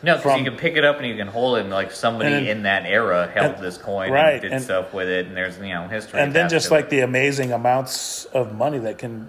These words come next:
Speaker 2: be from a coin who col-, people who collect it. It's amazing. So
Speaker 1: Yeah.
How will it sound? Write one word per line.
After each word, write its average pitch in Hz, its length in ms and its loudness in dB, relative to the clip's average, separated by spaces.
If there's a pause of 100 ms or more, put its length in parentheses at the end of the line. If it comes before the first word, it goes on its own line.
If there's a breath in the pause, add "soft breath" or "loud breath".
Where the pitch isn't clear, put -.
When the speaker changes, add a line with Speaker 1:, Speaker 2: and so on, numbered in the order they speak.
Speaker 2:
be 127 180 -6
from 127 260 -2
a 113 40 -4
coin 139 440 -2
who 113 140 -4
col-, - 260 -10 (180)
people 127 280 -6
who 127 100 -6
collect 117 420 -4
it. - 140 -14 (960 loud breath)
It's - 80 -10
amazing. 110 400 -6 (220)
So - 200 -2
Speaker 1:
Yeah. 147 180 4